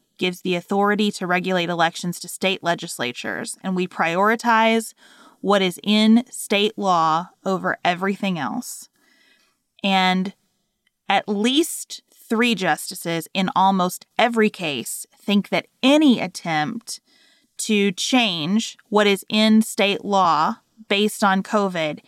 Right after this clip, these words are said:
violates the federal constitution, regardless of whether a state court says that its own constitution allows it. They think that if election officials or a judge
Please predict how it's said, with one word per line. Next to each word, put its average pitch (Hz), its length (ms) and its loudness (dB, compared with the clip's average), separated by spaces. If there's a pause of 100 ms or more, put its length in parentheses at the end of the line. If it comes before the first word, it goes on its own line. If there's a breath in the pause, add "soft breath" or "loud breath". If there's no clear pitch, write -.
(340 soft breath)
violates 202 560 2
the 180 100 -4
federal 175 600 0
constitution, - 1080 -8 (720)
regardless 220 640 2
of 208 140 -2
whether 196 280 2
a 185 80 -2
state - 320 -4
court - 300 -2
says 175 320 -2
that 160 160 -6
its 170 240 -6
own 208 340 4 (240)
constitution 165 960 -4
allows 160 460 -2
it. 87 300 -10 (800 soft breath)
They 208 140 2
think 190 340 -2
that 180 140 0
if 165 360 -4 (100)
election 233 440 2
officials 214 880 0 (360 soft breath)
or 175 220 2
a 170 80 0
judge 180 840 0